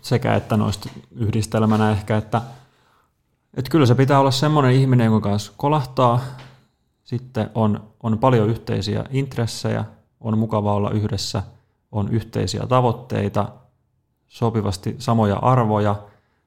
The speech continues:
samanlaiset elämäntilanteet ja päämäärät. Ja kyllä mä haluan ajatella, että se,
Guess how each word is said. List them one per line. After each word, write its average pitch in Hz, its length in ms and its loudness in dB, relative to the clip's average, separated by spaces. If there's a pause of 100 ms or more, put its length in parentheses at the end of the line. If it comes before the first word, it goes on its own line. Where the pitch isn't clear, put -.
(120)
samanlaiset 104 640 0
elämäntilanteet 104 920 -2 (100)
ja 101 180 -6 (260)
päämäärät. 107 720 -2 (180)
Ja 104 220 -8 (480)
kyllä 110 140 2
mä 107 80 2
haluan 110 440 4
ajatella, 107 500 0
että 101 140 -6
se, 107 140 -4